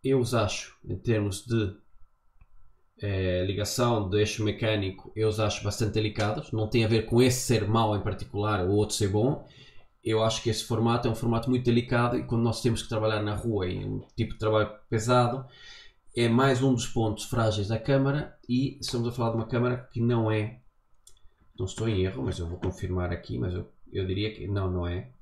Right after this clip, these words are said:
Não é uma câmara estanque, é, water re-, é, weather resistant como a X T três. Então esses são os fatores pelos quais eu escolheria outra câmara.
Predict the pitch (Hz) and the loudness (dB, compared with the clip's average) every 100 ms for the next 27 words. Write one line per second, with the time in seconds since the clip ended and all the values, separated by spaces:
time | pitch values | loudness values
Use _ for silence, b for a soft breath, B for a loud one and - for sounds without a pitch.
0 | - _ _ _ - 110 110 113 117 113 | -20 _ _ _ -10 -4 0 0 0 0
1 | - 107 107 - 113 107 110 - - _ | -2 -2 -2 -2 -2 -2 -4 -12 -20 _
2 | - _ - _ _ - - 98 98 92 | -20 _ -20 _ _ -20 -10 -4 0 0
3 | 92 92 95 90 90 - - 107 110 101 | 0 0 0 0 -2 -4 0 0 0 0
4 | 104 - 98 98 113 107 98 95 123 120 | -2 -2 0 2 2 0 -2 0 0 2
5 | 120 117 - - 117 113 107 120 - - | 0 -2 -4 -4 0 0 -2 -6 -12 -20
6 | - - - 104 - - 104 92 85 - | -20 -16 -6 -4 -2 -2 -2 -2 -6 -8
7 | - - _ _ b b b 104 113 - | -18 -20 _ _ b b b -2 0 2
8 | 131 123 110 - 135 - 117 110 120 120 | 2 2 0 4 2 2 -4 -2 -2 -2
9 | - 123 120 113 107 110 101 - 98 98 | 0 0 2 0 0 0 -2 -4 -6 -4
10 | 85 92 92 | -4 -6 -10